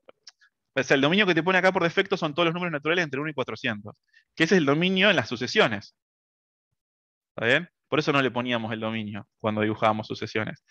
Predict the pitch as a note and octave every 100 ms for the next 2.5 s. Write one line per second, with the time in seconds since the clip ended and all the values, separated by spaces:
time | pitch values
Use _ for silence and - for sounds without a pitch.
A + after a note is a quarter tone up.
0 | - - A#2 A2+ D3+ E3 D3+ C3+ D#3+ D#3
1 | F#3 E3+ C#3 D3+ D#3 D3+ E3 D#3 C3 A#2+
2 | A#2 A#2 A#2 A#2